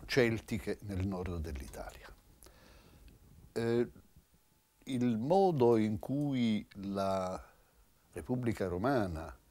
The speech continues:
e poi l'impero, eh, ha latinizzato, eh, queste popolazioni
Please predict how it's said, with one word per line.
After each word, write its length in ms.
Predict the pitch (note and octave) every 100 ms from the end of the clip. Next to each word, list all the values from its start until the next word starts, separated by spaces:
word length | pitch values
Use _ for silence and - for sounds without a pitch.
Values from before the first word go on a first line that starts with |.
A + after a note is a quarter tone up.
| _ -
e 100 | -
poi 220 | - F2+
l'impero, 680 | F#2 D#2+ B2 A#2+ F#2 C#2 C#2+ - - - - _ _
eh, 280 | - G2 F2 -
ha 240 | A2 G2+
latinizzato, 1300 | G2 G2 - A2+ A2+ G2+ G#2+ C#3+ F#2+ F2+ - D2+ - - - - - - - - - -
eh, 380 | - G2+ G2+ E2+ _
queste 760 | - G2+ - - - G2 F#2 G2
popolazioni 920 | - F#2 G#2 B2+ - G#2 G#2 A2 C3